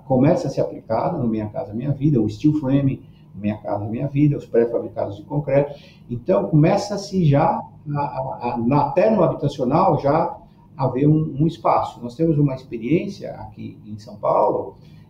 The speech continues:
é, para edificação, porque o que que tá acontecendo no mercado habitacional em São Paulo? Não sei te dizer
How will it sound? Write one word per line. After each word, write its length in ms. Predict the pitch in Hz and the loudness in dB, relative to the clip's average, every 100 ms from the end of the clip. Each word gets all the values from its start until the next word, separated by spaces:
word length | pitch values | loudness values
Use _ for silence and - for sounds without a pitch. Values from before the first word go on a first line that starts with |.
| - | -6
é, 340 | 101 110 107 | -2 0 0
para 640 | 107 120 120 123 - - - - - 160 | 0 0 2 2 0 -4 -16 -20 -4 2
edificação, 1300 | 180 151 143 - 139 127 - - 151 165 110 - - - - | 4 6 4 2 -2 -2 -4 0 4 4 2 -2 -12 -18 -12
porque 240 | 120 151 | -2 0
o 20 | |
que 120 | 220 | 0
que 60 | 208 | 0
tá 100 | 196 | 0
acontecendo 520 | - 139 135 127 120 | 4 2 2 -2 0
no 100 | 117 | 2
mercado 340 | 113 107 107 110 | 2 0 -2 -2
habitacional 420 | - - 113 127 | -4 -6 -4 -4
em 40 | |
São 300 | - 156 143 | 0 2 2
Paulo? 400 | 123 127 127 123 | 2 2 2 0
Não 80 | 117 | -2
sei 240 | - - | -4 -8
te 100 | - | -6
dizer 540 | 117 113 107 127 - | -6 -6 -4 -4 -4